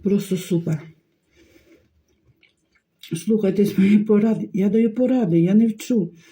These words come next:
Як я роблю, так і вам розказую. Хочу бо-, побажати вам всім всього найкращого, миру,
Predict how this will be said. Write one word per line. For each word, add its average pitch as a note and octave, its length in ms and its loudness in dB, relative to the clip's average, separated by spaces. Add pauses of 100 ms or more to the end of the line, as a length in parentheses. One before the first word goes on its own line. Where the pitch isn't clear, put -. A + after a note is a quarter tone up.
(140)
Як G#3+ 260 -4
я A#3+ 140 -2
роблю, G3+ 300 -2
так F3+ 260 -6
і G3+ 80 2
вам F#3 240 2
розказую. E3+ 680 -2 (380)
Хочу D4+ 300 -4
бо-, G#3 240 2
побажати F#3+ 640 -2
вам F3+ 160 -2
всім E3+ 360 -2 (840)
всього B3 300 0
найкращого, F#3+ 840 -2
миру, B3+ 580 4